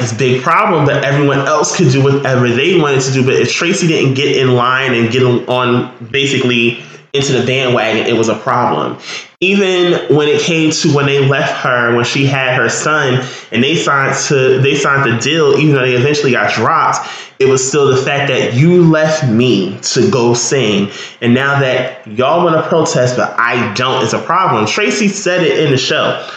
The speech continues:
"I just bought a house.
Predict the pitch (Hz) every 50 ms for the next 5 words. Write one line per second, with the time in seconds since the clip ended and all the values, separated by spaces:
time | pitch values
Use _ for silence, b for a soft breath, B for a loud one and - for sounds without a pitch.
0 | B B B B _ _ _ - 185 220 240 247 160 135 170 233 240 233 143 147
1 | 208 214 202 175 147 135 - - 202 190 151 - - - - - - - - B
2 | B B